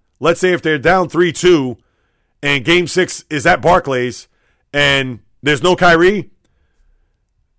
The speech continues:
then the Net fan and in particular the Net brass, they're gonna be fuming at their player privately. They're not gonna say anything public about it, but that's where you're gonna have an issue if this doesn't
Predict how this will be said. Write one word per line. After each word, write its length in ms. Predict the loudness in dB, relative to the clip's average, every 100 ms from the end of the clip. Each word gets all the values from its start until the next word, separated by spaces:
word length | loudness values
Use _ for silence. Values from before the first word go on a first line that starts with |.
| _
then 140 | 0 0
the 100 | 2
Net 200 | 0 0
fan 420 | 0 2 0 -4 -6
and 420 | -4 -4 -8 -18 _ _
in 100 | -8
particular 440 | -4 0 2 2 0
the 100 | 0
Net 180 | 0
brass, 480 | 2 2 4 2 -2
they're 140 | -2 0
gonna 140 | 0
be 100 | -4
fuming 540 | -4 -2 0 -2 -8 -16 _ _ _ _ _ _ _ _ _ -2
at 160 | 0 2
their 120 | 0
player 320 | 2 4 4
privately. 600 | 4 4 4 2 -10 -20 _ _
They're 100 | -4
not 100 | -2
gonna 140 | -2
say 180 | -2 -2
anything 220 | -2 -4
public 300 | 0 0 0
about 280 | 0 0 0
it, 160 | -2 -10 _ _ _ _
but 200 | -4 2
that's 240 | 2 2
where 100 | 2
you're 80 | 2
gonna 120 | 2
have 100 | 0
an 80 | 0
issue 500 | -2 -2 -4 -4 -8 -8 -2
if 260 | -2 -2
this 300 | -4 -4 -4
doesn't 460 | 0 0 0 -4